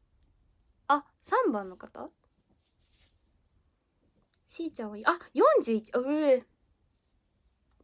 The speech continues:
それはアウトやな。じゃあ、つけない。<laughs> え、じゃあ、とりあえず、この二択でいきます？ハッシュタグ。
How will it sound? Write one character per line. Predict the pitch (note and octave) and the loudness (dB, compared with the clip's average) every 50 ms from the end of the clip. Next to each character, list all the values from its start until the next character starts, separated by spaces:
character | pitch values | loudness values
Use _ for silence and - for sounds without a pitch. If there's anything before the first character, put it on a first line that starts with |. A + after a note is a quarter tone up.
| _ _ _ _ | _ _ _ _
そ | - - - D4 | -18 -12 -8 -6
れ | D#4 | -6
は | D#4 D4+ D4+ D4 | -4 -2 -2 -4
ア | |
ウ | B3+ A3+ | -4 -8
ト | - A#3+ | -12 -18
や | - - - - | -20 -20 -18 -12
な。 | C#4 C#4+ C#4+ - _ _ _ _ _ _ _ _ _ _ _ _ _ _ _ _ _ _ _ _ - - _ _ _ _ _ _ _ _ _ _ _ _ _ _ _ | -12 -12 -12 -12 _ _ _ _ _ _ _ _ _ _ _ _ _ _ _ _ _ _ _ _ -20 -20 _ _ _ _ _ _ _ _ _ _ _ _ _ _ _
じ | - D4+ | -4 -4
ゃ | D4 D#4 F4 D4 | 0 0 0 0
あ、 | A#3 | 0
つ | G#3+ - - | -2 -4 -10
け | - - C#4 | -10 -8 -8
な | A#3+ A#3+ A3 F#3+ | -6 -4 -6 -6
い。 | G#3+ G#3+ | -8 -10
<laughs> | G#3+ A3 - _ - - - _ - - - _ _ _ - _ _ _ _ _ _ - B4 E5 E5 D#5 C#5 A#4 F#4 D4+ - _ - | -12 -16 -18 _ -20 -20 -20 _ -20 -20 -20 _ _ _ -20 _ _ _ _ _ _ -6 -4 -4 -2 -2 -4 -6 -8 -12 -18 _ -6
え、 | A#3+ B3 | -4 -4
じ | B3 | -4
ゃ | |
あ、 | B3 | -2
と | - C4+ | -2 0
り | C#4+ E4 | 0 2
あ | F4+ | 0
え | F#4 | 0
ず、 | F#4 F4+ F4+ F4+ F4 - _ - | 0 -2 -2 -2 -4 -6 _ -14
こ | - - D#4 | -10 -6 -4
の | D#4+ E4 D#4 - | -2 -2 -4 -4
二 | C4 B3+ C4+ - | -6 -10 -6 -4
択 | D4+ D4+ D4+ E4 | -4 -4 -4 -4
で | D#4 D4+ | -6 -6
い | D4 C#4+ | -6 -8
き | - C#4+ | -8 -8
ま | D4 D4 | -8 -8
す？ | C#4+ - - - - - D#4+ - _ _ _ _ _ _ _ _ _ _ _ _ _ _ _ _ _ _ _ _ _ _ _ _ _ _ _ _ _ _ _ _ _ _ _ _ | -8 -12 -16 -14 -14 -14 -14 -16 _ _ _ _ _ _ _ _ _ _ _ _ _ _ _ _ _ _ _ _ _ _ _ _ _ _ _ _ _ _ _ _ _ _ _ _
ハ | - A#3 A3+ B3 | -12 -8 -8 -8
ッ | |
シ | A#3+ - C4 B3+ | -8 -8 -12 -10
ュ | |
タ | B3+ C4+ B3 | -8 -8 -8
グ。 | A3 G3+ F#3 F3+ - | -8 -10 -12 -14 -14